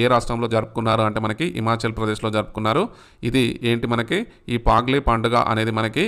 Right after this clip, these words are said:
హిమాచల్ ప్రదేశ్ యొక్క మనకి సాంప్రదాయ పండుగ. Very, very important. ఈ వీడియో కనుక మీకు నచ్చినట్లయితే లైక్ చేయండి. అదేవిధంగా మీ మిత్రులందరికీ ఏదైతే మీకు సోషల్ మీడియా గ్రూప్స్ ఏవైతే ఉన్నాయో, ఎడ్యుకేషనల్ గ్రూప్స్, అది WhatsApp కావచ్చు, Telegram కావచ్చు,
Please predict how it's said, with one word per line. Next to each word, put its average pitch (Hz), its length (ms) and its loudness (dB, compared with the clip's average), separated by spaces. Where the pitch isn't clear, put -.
హిమాచల్ 120 480 2
ప్రదేశ్ 110 340 0
యొక్క 107 140 -2
మనకి 117 220 0
సాంప్రదాయ 117 540 2
పండుగ. 104 240 0
Very, 123 220 2
very 113 180 2
important. 107 360 0
ఈ 151 120 2
వీడియో 151 240 4
కనుక 139 140 0
మీకు 131 180 -2
నచ్చినట్లయితే 135 520 -2
లైక్ 139 240 -2
చేయండి. 139 260 0
అదేవిధంగా 135 480 2
మీ 151 80 0
మిత్రులందరికీ 139 600 -2
ఏదైతే 151 340 0
మీకు 135 220 -2
సోషల్ 143 360 -2
మీడియా 143 220 -2
గ్రూప్స్ 131 300 -6
ఏవైతే 131 260 -4
ఉన్నాయో, 131 180 -4
ఎడ్యుకేషనల్ 131 480 -6
గ్రూప్స్, 127 280 -8
అది 131 140 2
WhatsApp 131 440 2
కావచ్చు, 131 240 -2
Telegram 135 360 -2
కావచ్చు, 123 240 -4